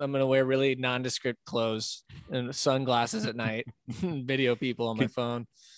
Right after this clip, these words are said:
Speaker 2: can you please wear a, a Pirates Brault forty-three jersey?
Speaker 1: <laughs> Yeah, that's a great idea.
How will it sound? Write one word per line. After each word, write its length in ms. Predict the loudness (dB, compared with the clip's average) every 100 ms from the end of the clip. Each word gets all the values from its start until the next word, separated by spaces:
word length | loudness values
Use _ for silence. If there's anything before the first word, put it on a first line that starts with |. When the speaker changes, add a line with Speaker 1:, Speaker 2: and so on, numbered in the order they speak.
| -20 _ _ -4
Speaker 2:
can 120 | -4
you 60 |
please 260 | 2 2 4
wear 180 | 6 8
a, 60 | 6 0 -8
a 120 | -8 -8
Pirates 440 | -4 2 4 2 -2
Brault 380 | -2 2 2 0 -4
forty-three 540 | -2 -2 -4 -6 -6
jersey? 400 | -4 -6 -6 -8 -10 _
Speaker 1:
<laughs> 80 | -8 -8 -6
Yeah, 300 | -4 -2 -2
that's 220 | -6 -6
a 40 |
great 320 | -12 -10 -10
idea. 360 | -10 -12 -12 -14